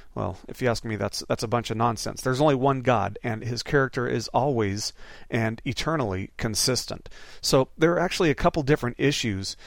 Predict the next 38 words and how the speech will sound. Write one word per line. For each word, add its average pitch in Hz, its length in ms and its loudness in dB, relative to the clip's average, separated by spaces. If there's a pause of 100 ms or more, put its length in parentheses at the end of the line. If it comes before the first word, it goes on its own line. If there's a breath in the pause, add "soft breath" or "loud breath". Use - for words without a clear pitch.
(160 loud breath)
that 120 280 4
this 139 220 0
question 131 480 2
boils 107 380 2
down 110 260 0
to, - 140 -4
and 90 100 -6
you 95 60 -4
need 120 140 -2
to 120 60 -2
break 117 240 0
it - 80 -4
down 110 240 0
like 95 220 -8
this, 107 220 -4
especially 107 440 -4
for 104 320 -6
the 110 160 -6
unbeliever. 107 540 -2 (380 loud breath)
Uh, 123 160 6
first 196 320 2
of 110 80 0
all, 107 240 0 (240)
does 147 220 6
God 120 360 4
have 113 460 0
the 139 120 -4
right 113 420 0
to 135 140 -2
take 104 400 -2
a 147 60 2
life? 160 480 -2
And 127 120 -4
secondly, 113 560 2 (300 loud breath)
how 151 220 6
do 156 100 0
we 127 180 2
know 131 540 -2